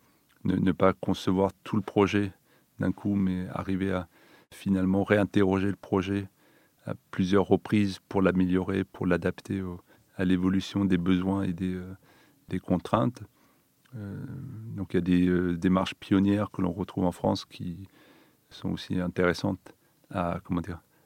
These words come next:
importer en Suède, par exemple. Et c'est là où nous, on essaie de se positionner finalement, où,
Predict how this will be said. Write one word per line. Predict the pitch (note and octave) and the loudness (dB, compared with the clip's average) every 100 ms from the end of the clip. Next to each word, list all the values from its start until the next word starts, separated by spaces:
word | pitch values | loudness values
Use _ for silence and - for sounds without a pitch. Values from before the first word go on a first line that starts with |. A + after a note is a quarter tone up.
| _ - | _ -2
importer | F#2+ G2+ F#2+ A2 | 0 2 2 4
en | G2+ F#2 | 4 4
Suède, | - A2 B2 | 2 0 0
par | G2 F2+ | -2 -4
exemple. | F2 G2+ A2 - _ _ _ _ _ - | -2 -4 -6 -10 _ _ _ _ _ -8
Et | F#2+ | -6
c'est | - F#2+ | -2 6
là | F2+ | 10
où | G2+ G2+ G2 F#2+ G2 | 10 8 6 4 4
nous, | G2 | 4
on | G2 G2 | 2 4
essaie | F#2 - | 2 0
de | F#2+ | -2
se | F#2+ - | -2 -2
positionner | - F#2+ F#2+ - G#2 G#2 | 0 2 0 0 2 2
finalement, | - G2+ G2 G#2 G#2+ | 0 -2 0 0 -2
où, | F#2 F2+ | -2 -4